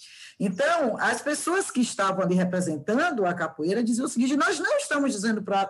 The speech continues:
que não su-, usem, nós pedimos pra respeitar. Nós só queremos o respeito o que,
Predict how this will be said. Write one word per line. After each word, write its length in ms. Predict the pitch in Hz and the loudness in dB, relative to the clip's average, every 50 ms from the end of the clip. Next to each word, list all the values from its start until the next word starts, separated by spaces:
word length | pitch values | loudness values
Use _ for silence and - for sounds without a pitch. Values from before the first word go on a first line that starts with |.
| - - | -6 -8
que 120 | - 202 202 | -2 0 2
não 180 | 185 185 185 | 2 2 2
su-, 280 | 180 - 175 170 170 175 - | 0 -2 -2 -4 -4 -2 -2
usem, 380 | 175 170 160 151 135 143 139 143 - 220 | 0 0 0 0 0 -2 -4 -2 -2 0
nós 220 | 247 330 381 359 | 2 2 0 0
pedimos 380 | - 294 233 269 311 330 359 - | -4 -4 -2 -2 -2 -2 -6 -4
pra 120 | - 320 339 | -2 0 0
respeitar. 1040 | 302 339 403 415 - - - 523 480 - - _ _ _ 180 185 226 359 330 - - _ _ _ _ _ _ _ _ _ _ _ _ _ _ _ _ _ _ _ - | 2 0 0 -2 -2 -2 -2 -2 -2 -4 -8 _ _ _ -2 0 0 0 -2 -6 -8 _ _ _ _ _ _ _ _ _ _ _ _ _ _ _ _ _ _ _ -2
Nós 220 | 311 403 453 453 | -2 0 0 -2
só 300 | - - 320 349 440 508 | -2 -2 0 0 0 0
queremos 580 | - - 285 202 190 208 226 277 320 302 294 233 | 0 0 0 2 2 2 2 2 0 0 -2 0
o 60 | 262 | 0
respeito 720 | 254 240 220 - - - - 233 254 269 262 - 247 220 - | 0 0 0 -2 -4 -4 -2 -2 -2 -2 -4 -6 -8 -8 -6
o 100 | - 269 | -8 -8
que, 160 | 262 - 302 | -4 -2 -2